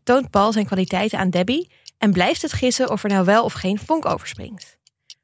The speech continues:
Bij Leendert neemt hij na een nachtelijk blauwtje een rigoureus besluit. Tot ziens, Thalia. Over het waarom kunnen we alleen maar speculeren, maar voorlopig is het wederom een B en B vol leegte in de Ardennen.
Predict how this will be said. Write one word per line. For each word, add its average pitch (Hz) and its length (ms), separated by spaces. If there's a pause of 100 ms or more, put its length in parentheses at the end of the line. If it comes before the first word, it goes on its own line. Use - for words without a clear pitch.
(120)
Bij 196 140
Leendert 302 440
neemt 233 160
hij 226 100
na 214 160
een 208 120
nachtelijk 254 380
blauwtje 208 420
een 190 100
rigoureus 202 440
besluit. - 480 (480)
Tot 320 180
ziens, 262 320
Thalia. 180 500 (720)
Over 220 260
het 214 80
waarom 240 460 (160)
kunnen 262 220
we 254 60
alleen 214 220
maar 302 100
speculeren, 269 760 (260)
maar 214 100
voorlopig 208 480
is 240 120
het 165 120
wederom 214 560
een 196 160
B 156 40
en 220 220
B 214 160
vol 240 200
leegte 190 420
in 214 140
de 220 80
Ardennen. 170 420